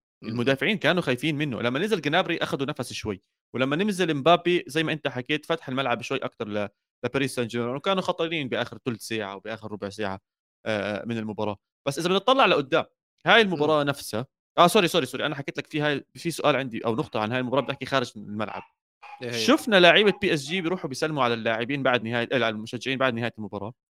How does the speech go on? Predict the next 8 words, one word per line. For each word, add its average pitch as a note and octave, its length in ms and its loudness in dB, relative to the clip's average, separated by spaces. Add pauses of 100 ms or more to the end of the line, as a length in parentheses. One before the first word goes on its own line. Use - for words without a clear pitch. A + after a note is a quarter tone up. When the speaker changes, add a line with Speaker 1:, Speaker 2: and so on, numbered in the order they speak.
(320)
Speaker 1:
مم. D3+ 160 -6
Speaker 2:
وشفنا G#3+ 360 0
لقطة - 360 2
بصراحة B2 520 0
من G#2+ 140 -4
سيرجيو E3 400 4
راموس B2+ 560 -4 (280)
مقززة. C3+ 540 2